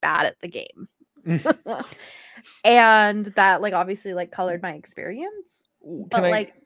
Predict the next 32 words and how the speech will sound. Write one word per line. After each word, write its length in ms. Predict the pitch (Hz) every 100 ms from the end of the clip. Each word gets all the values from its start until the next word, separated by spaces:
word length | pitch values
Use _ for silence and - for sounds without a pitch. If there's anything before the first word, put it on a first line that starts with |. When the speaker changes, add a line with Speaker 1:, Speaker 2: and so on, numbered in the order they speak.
| -
Speaker 2:
can 120 | 180
I, 100 | 240
Speaker 1:
I 20 |
can 140 | 294 277
do 160 | 311 254
Speaker 2:
not 220 | 247 175 -
to 60 |
Speaker 1:
Resident 20 |
Evil 240 | 151 123 104
Speaker 2:
interrupt. 0 |
Speaker 1:
just 260 | 92 - -
fine, 500 | 156 107 101 214 214
so 280 | _ -
Speaker 2:
Not 100 | 240
Speaker 1:
I'm 40 | 214
Speaker 2:
to 60 |
interrupt. 400 | 180 120 95 -
Speaker 1:
confused. 0 |
Speaker 2:
Can 180 | - 165
I, 320 | 151 147 143 359
Speaker 1:
Mm-hmm. 40 | - -
Speaker 2:
can 140 | 180 170
I 40 |
ask 240 | 170 180 180
what 160 | 143
difficulty 520 | 143 127 123 107 90 92
you 80 | 82
played 260 | 90 -
the 80 | -
game 200 | 53 50
on? 140 | 50 - _ _ _
Speaker 1:
Um, 440 | 226 247 254 247